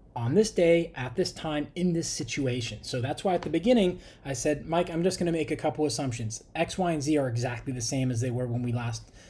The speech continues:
talked and worked together." And I know that's not the case, but we have to play that game.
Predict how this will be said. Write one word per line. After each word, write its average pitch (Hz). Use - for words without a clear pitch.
talked 113
and 139
worked 139
together." 113
And 156
I 208
know 269
that's 262
not 202
the -
case, -
but 160
we 156
have 160
to 147
play 151
that 131
game. 113